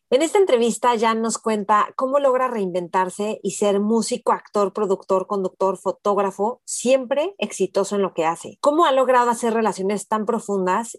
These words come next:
y que le han ayudado para sus emprendimientos. ¿Por qué es tan importante la familia para él?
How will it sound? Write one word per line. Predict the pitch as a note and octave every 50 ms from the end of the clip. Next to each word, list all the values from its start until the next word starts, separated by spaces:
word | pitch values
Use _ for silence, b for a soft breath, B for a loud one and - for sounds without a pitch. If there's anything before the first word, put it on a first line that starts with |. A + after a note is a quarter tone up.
| - _
y | - G#3+ - -
que | A#3+ A#3+ A#3+
le | A#3
han | A#3 A#3 A#3 A#3+ B3 B3 B3+
ayudado | C#4 C#4 A#3 A3+ G#3 F#3+ F#3+ F#3 E3 E3+ E3+ G3+ A#3 - -
para | F#3+ F3+
sus | F3+ - F#3+ -
emprendimientos. | F#3 F3+ D#3+ F3+ F3+ F3 E3+ F3 F#3 F#3+ G3 F#3+ F3+ - C3+ - - - - - -
¿Por | A#3+ A#3+ A#3+
qué | D4 D4+
es | - -
tan | - D#4+ D#4+ E4+
importante | E4 D4 - A#3 G#3 G3+ G#3+ G#3 G#3 G3 A#3+
la | A3+ G#3 F#3
familia | - F3+ F3 F3+ F#3+ F#3+ G3+ G#3 G3+ -
para | F3 D#3+ D#3+ D#3
él? | D#3 D#3+ F3+ B3 E4+